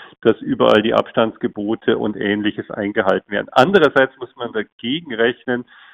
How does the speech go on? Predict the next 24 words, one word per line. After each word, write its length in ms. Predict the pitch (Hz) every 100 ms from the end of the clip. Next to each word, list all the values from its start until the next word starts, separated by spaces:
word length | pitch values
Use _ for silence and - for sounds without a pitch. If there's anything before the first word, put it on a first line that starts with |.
| _ -
dass 140 | 117 -
wir 80 | 120
ja 160 | 113
auch, 580 | 117 113 143 147 - -
ähm, 340 | 120 117 117 120 - -
wissen, 400 | 147 165 - 127
dass 120 | 101 -
im 120 | 110
Freien 360 | - 104 113 117
die 100 | 117
Infektionen 800 | - 117 _ 110 110 110 107 - _ _ _
offensichtlich 840 | - 143 131 110 131 - - 101 -
deutlich 400 | 110 104 - - -
seltener 460 | 101 104 - 120 -
sind, 260 | 123 113 -
weil 280 | 101 113 117
einfach 440 | 104 101 110 - - - _
durch 140 | 131 120
den 140 | 113
Luftzug 480 | 117 - _ 120 107
die 80 | 107
Verdünnung 500 | 113 95 110 117 113
und 120 | 117
das 80 | -